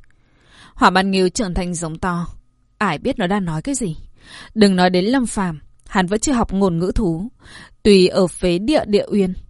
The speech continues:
hắn thu nhận được một đám hung thú, nhưng hai chuyện này hoàn toàn khác nhau.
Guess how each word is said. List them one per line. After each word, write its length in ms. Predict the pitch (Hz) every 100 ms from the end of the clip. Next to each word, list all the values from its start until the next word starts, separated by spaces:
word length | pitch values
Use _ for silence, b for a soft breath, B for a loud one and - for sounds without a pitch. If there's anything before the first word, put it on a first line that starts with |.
| -
hắn 240 | 202 190
thu 160 | 302 269
nhận 240 | 214 202
được 140 | 202
một 160 | - 180
đám 220 | 175 175
hung 200 | 233 269
thú, 340 | 202 175 170 240
nhưng 160 | 311 247
hai 140 | 214
chuyện 220 | - -
này 120 | 185
hoàn 300 | 180 202 196
toàn 180 | - 180
khác 180 | 160 262
nhau. 260 | 220 170